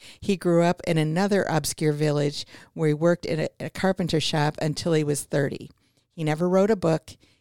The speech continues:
He never held an office. He never went to college. He never visited a big city. He never traveled more than two hundred miles from the place where he was born.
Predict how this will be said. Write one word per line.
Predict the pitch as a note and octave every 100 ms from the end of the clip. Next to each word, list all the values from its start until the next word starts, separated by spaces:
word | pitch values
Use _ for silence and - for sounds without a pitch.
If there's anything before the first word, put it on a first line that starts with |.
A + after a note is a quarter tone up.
| _
He | F3
never | D#3 D3+ F3+
held | F#3 F3+
an | E3+
office. | D3+ C#3+ C#3+ C#3+ - - _ _
He | - D#3+
never | D3 D#3+
went | E3 F3
to | F3+
college. | - D#3+ D3 C#3 - - _ _ _
He | F3+
never | D#3+ D#3 E3+
visited | D#3+ E3+ E3+ D#3+ D3+
a |
big | D3+ D#3+ E3
city. | F3 D#3 C#3 D#3 - _ _ _
He | - F3
never | D#3+ F3+
traveled | F3+ - F#3 F3 D#3+
more | D#3+ D3+
than | D3+ D3
two | - G#3
hundred | G#3+ G3 E3+
miles | E3 D3+ C#3+ -
from | D#3+
the | D3+
place | - D3+ C#3 -
where | D3
he | D3
was | C3+
born. | - D3 C3 C3